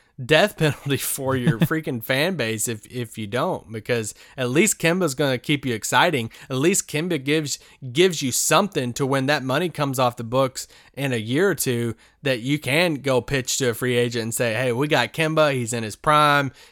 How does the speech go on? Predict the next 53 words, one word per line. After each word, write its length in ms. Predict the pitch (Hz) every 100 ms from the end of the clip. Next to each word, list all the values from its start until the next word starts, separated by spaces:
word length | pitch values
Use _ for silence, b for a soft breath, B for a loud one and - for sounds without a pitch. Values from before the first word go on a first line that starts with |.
| b
and 400 | 127 127 117 101
come 200 | - 139
here 220 | 139 131
and 100 | 120
play." 380 | 110 151 147 135
You 320 | 127 71 135 127
know, 80 |
we're 220 | 95 123 131
in 100 | 117
the 220 | 110 135
East 320 | 143 135 -
and, 200 | 113 110 -
you 140 | 135
know, 240 | 113 98 95 _ 113
whatever. 500 | 139 135 147 113 -
So, 380 | - 135 117 104 b b b b b b b b _
yeah, 280 | - 113 98 - -
I 180 | 131
think 220 | 143 160 135
Supermax 640 | - 143 131 127 123 135
on 60 | 123
the 80 |
table, 480 | 117 127 120 117 113
and, 160 | 110 107 - -
you 60 | 104
know, 180 | 104
if 120 | 113 -
you're 80 |
asking 320 | 110 110 - 113
me 40 |
what 220 | 104 110
I 60 | 104
think, 340 | 98 107 113
then 280 | - 107 104
I 180 | 98 104
think 280 | - 107 98
he 100 | 104
takes 300 | 127 127 -
it. 140 | - _ _ _ -
It's 140 | -
too 140 | 151
much 240 | 135 110 -
to 80 | 110
turn 220 | 113 101
down, 120 | 95
eighty 200 | 117 131
million 260 | 113 113 101
dollars, 320 | 101 95 92
and 140 | - 131
you 60 | 139
can't 200 | 147 98
blame 220 | 90 85
him. 100 | 85